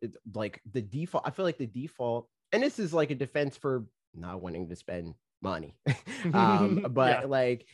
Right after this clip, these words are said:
Speaker 1: the default is, like, I don't want this thing,
Speaker 2: Mm-hmm.
Speaker 1: period.
Speaker 2: Right.
Speaker 1: I want to buy one thing, and that's what I'm gonna do. But for me, I want games and
Speaker 2: <laughs>
Speaker 1: platforms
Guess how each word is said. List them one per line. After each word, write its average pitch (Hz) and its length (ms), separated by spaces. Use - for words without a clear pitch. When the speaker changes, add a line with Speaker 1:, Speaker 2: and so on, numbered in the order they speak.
Speaker 1:
the 147 60
default 170 420
is, 127 120
like, 120 280
I 165 640
don't 104 600
want 120 420
this 110 380
thing, 92 300
Speaker 2:
Mm-hmm. 165 100
Speaker 1:
period. 90 480
Speaker 2:
Right. 131 280
Speaker 1:
I 131 140
want 143 300
to 156 80
buy 120 480
one 123 600
thing, 151 460
and 131 140
that's 131 200
what 123 100
I'm 113 100
gonna 104 220
do. 90 140
But 143 120
for 135 160
me, 185 760
I 285 320
want 113 600
games 135 400
and 143 240
Speaker 2:
<laughs> - 20
Speaker 1:
platforms 117 720